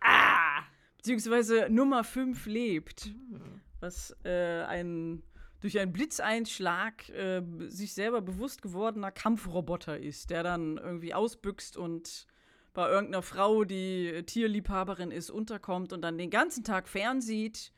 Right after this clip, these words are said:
Speaker 2: und alle möglichen irgendwie Bücher durchguckt und anfängt zu kochen und so und ein Eigenleben entwickelt. Und dann, ich war irgendwie, als, als Kind war ich in den verliebt. Ich war in einen, einen Roboter verliebt und irgendwie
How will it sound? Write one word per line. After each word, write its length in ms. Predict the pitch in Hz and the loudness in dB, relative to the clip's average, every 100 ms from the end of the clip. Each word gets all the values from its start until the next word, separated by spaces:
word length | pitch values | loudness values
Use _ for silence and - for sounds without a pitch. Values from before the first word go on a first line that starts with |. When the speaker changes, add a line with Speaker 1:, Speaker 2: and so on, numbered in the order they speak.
| _ _ _ | _ _ _
Speaker 2:
und 380 | - 185 180 - | -6 -6 -6 -4
alle 140 | 214 220 | 0 2
möglichen 600 | 220 214 214 196 185 175 | 0 -2 -6 -6 -6 -6
irgendwie 340 | 185 190 190 | -6 -6 -6
Bücher 400 | 170 240 294 247 | -2 -2 0 -2
durchguckt 680 | 202 214 - - 214 - - | -2 -6 -8 -10 -12 -12 -14
und 480 | - 170 - - - _ _ - | -10 -8 -10 -16 -18 _ _ -8
anfängt 400 | 196 185 196 - | -6 -4 -6 -8
zu 80 | - | -8
kochen 360 | 240 262 240 | -6 -6 -4
und 120 | 214 | -6
so 180 | 202 196 | -4 -4
und 120 | 185 - | -4 -6
ein 40 | |
Eigenleben 640 | - 160 165 160 151 151 | -4 -4 -2 -4 -4 -6
entwickelt. 460 | 147 - 156 170 156 | -8 -8 -10 -10 -10
Und 180 | 160 - | -12 -8
dann, 300 | 156 147 151 _ - - | -6 -6 -10 _ -20 -16
ich 180 | - 175 | -12 6
war 220 | 262 247 | 10 12
irgendwie, 420 | 247 240 220 262 | 10 6 2 0
als, 360 | 208 233 220 - 160 | 0 -2 -4 -10 -6
als 200 | 220 - | -4 -4
Kind 280 | - 269 269 | -2 -2 0
war 120 | 233 | -2
ich 120 | 240 | -2
in 100 | 233 | -4
den 180 | 214 214 | 0 0
verliebt. 540 | 220 220 214 214 180 - | 0 -2 2 2 0 -4
Ich 120 | - | -8
war 120 | 196 | -4
in 100 | 190 | -4
einen, 200 | 190 190 | -4 -6
einen 180 | - 196 | -6 -8
Roboter 460 | 190 170 175 170 151 | -8 -6 -6 -6 -10
verliebt 440 | - 147 143 - | -10 -8 -8 -8
und 120 | 156 | -6
irgendwie 460 | 165 170 165 160 | -4 -4 -6 -6